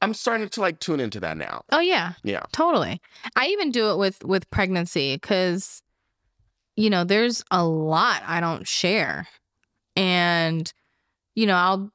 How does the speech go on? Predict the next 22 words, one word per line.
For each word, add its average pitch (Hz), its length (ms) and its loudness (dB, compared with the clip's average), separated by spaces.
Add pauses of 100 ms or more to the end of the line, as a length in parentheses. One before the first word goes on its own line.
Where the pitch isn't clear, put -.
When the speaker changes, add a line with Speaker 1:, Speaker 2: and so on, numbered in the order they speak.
Speaker 2:
take 190 160 0
a 185 60 -2
picture 190 280 -2
of 175 80 -2
something 180 560 0
or 156 280 2
I'll 165 520 2
eat 233 200 -2
something 165 400 0
or 160 80 0
do 220 180 2
something, 175 380 0
whatever. 226 380 2
And 156 100 -2
I'm 165 80 -2
like, 165 160 -2
"Oh, 320 140 -6 (760)
I'm 160 120 -4
not 170 160 -6
gonna 233 160 -2
post 262 260 -4
that. 339 180 -2